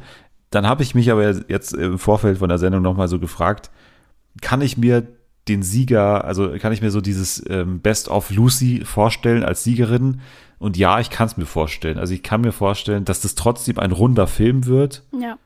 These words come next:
Speaker 1: Weil da hatte ich zum Beispiel letztes Jahr bei, bei Lukas so Riesenprobleme, weil d-, das, also,
Speaker 2: <laughs>
Speaker 1: dass
Speaker 2: Ja.
Speaker 1: der im Finale war, d-, d-, der hat da nichts gezeigt. Da war nichts da, was du irgendwie in dieses Best-of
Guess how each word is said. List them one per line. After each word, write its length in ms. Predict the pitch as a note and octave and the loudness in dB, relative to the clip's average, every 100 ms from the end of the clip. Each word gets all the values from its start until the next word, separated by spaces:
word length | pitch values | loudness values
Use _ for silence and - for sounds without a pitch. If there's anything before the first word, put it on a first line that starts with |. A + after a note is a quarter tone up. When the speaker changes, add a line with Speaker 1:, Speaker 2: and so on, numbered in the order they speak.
| _ _ _ | _ _ _
Speaker 1:
Weil 120 | G3 | 0
da 120 | - | 2
hatte 120 | C#3 | 2
ich 80 | C3 | 2
zum 60 | A#2 | 2
Beispiel 200 | A#2 G2 | 2 4
letztes 240 | A#2 - | 2 2
Jahr 100 | G#2+ G#2 | 2 4
bei, 160 | G#2 | 2
bei 260 | - F#2 F2+ | 4 2 4
Lukas 460 | G2 - F#2 - | 4 4 0 -2
so 240 | - F#2 F#2 | -4 -2 -2
Riesenprobleme, 640 | F#2 G#2 F2+ E2 E2 E2+ | -2 -4 -4 -2 0 0
weil 100 | F2+ | 0
d-, 140 | - G2 | -2 -2
das, 200 | F#2 - | -2 0
also, 240 | F#2+ G2 - | 2 2 0
Speaker 2:
<laughs> 160 | - A#3+ | -4 0
Speaker 1:
dass 120 | G#2+ | 0
Speaker 2:
Ja. 40 | - | 2
Speaker 1:
der 100 | B2+ | 0
im 40 | |
Finale 320 | A#2 A#2 D3 | 0 0 2
war, 100 | G#2+ - | 0 -2
d-, 120 | G2 | -2
d-, 160 | G#2+ | -2
der 220 | - G#2 F#2 | 0 0 0
hat 120 | C#4 | 0
da 40 | A#2 | 2
nichts 380 | A#2 E3 - | 2 2 0
gezeigt. 460 | - - D#3 C3+ - | -4 -2 0 0 0
Da 100 | F#2+ | 0
war 80 | A2 | 2
nichts 400 | A#2+ F#3+ - - | 2 0 -4 -4
da, 240 | B2 C#3 | 0 2
was 160 | A#2 - | 2 2
du 80 | D#3+ | 2
irgendwie 260 | C3+ D#3 | 4 4
in 40 | A#2+ | 2
dieses 180 | A2+ - | 2 0
Best-of 440 | D#3 - F2 | -2 0 0